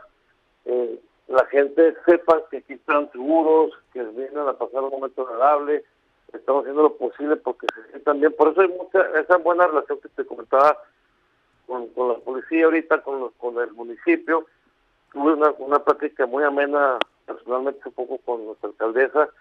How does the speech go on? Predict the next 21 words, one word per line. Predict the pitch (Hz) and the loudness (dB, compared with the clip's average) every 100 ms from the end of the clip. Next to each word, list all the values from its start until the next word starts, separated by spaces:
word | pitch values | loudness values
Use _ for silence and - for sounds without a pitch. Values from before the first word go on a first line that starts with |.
| _ _ _ - | _ _ _ -10
Tam-, | 113 110 - _ | -8 -8 -14 _
también | 113 117 | -8 -6
la | 127 | -6
con-, | 127 113 | -8 -10
se | 113 | -12
comprometen | 113 104 110 107 113 127 | -14 -10 -8 -6 -8 -6
a | 120 | -8
apoyar | - 110 113 | -4 -2 0
al | 120 | -2
sector | - - 123 123 - _ _ _ _ | -4 -6 -2 -4 -4 _ _ _ _
por | - - | -16 2
todos | 131 156 | 4 4
esos | 175 - | 0 2
temas, | 151 180 - | 2 2 0
porque | 147 - 127 110 _ _ _ _ _ | -2 0 -2 -4 _ _ _ _ _
viene | 139 156 | -6 -4
mucho | 170 180 | -4 -4
turista, | 175 120 - - 143 | -6 -10 -12 -12 -8
estamos | - 139 156 | -6 -4 -4
de | 135 | -4
acuerdo, | - 170 175 135 | -2 0 0 -4